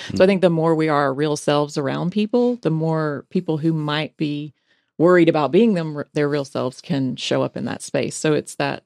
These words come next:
Speaker 1: "Let's make space for you and I'll show you how I've done that."
Speaker 2: Yeah.
Speaker 1: So I think those of us who figured it out a little bit <laughs> have to help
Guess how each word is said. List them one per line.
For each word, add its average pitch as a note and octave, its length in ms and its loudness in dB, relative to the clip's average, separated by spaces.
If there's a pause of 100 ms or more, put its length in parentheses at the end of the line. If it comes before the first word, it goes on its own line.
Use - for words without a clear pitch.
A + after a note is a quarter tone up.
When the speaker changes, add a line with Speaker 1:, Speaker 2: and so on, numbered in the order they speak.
Speaker 1:
"Let's - 340 -4
make D#3+ 220 -2
space A#3 340 0
for C#3+ 220 -2
you C#3+ 340 -2
and C#3 140 -6
I'll C#3 80 -4
show - 160 -2
you D3 200 -2
how C3+ 180 -6
I've C#3 280 -6
done - 220 -12
that." - 240 -14 (280)
Speaker 2:
Yeah. F#2 140 -6
Speaker 1:
So C3+ 60 6
I - 20 8
think E3+ 180 2
those E3 200 6
of E3 100 2
us E3 140 -2
who D3 100 -6
figured E3 380 0
it C#3+ 80 2
out D3 160 0
a C3 40 -4
little D#3+ 280 2
bit A#3+ 300 0
<laughs> - 880 -16
have A#3 180 0
to B3 80 6
help G#3+ 400 2